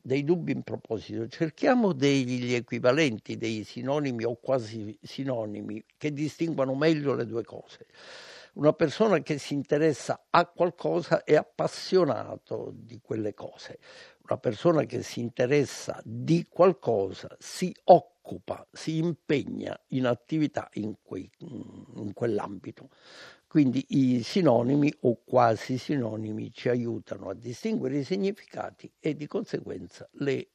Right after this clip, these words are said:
reggenze preposizionali, che sono un settore un po' in crisi nell'uso dell'italiano. Queste preposizioni, mm,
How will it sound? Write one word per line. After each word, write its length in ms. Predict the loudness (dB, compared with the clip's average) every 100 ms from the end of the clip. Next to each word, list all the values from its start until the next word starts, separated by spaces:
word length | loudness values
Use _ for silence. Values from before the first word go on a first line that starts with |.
| _
reggenze 1080 | -2 0 0 -4 -4 -2 -2 -6 -4 -4
preposizionali, 1500 | -2 -2 -4 -4 -6 -6 -8 -14 -8 -4 -2 -2 -4 -4 -4 -6 -12 -18 0
che 140 | 4
sono 220 | 6 8
un 100 | 6
settore 420 | 6 0 6 8 8
un 120 | 6
po' 140 | 4
in 160 | 4 4
crisi 960 | -2 -6 -8 -10 -8 -6 -6 -6 -6 -8
nell'uso 640 | -8 -6 -4 -4 -4 -6
dell'italiano. 800 | -6 -6 -6 -8 -8 -8 -12 -16 -20 -20 -12
Queste 300 | -2 -2 0
preposizioni, 840 | 0 0 0 -4 -6 -6 -2 0 -2
mm, 240 | -4 -6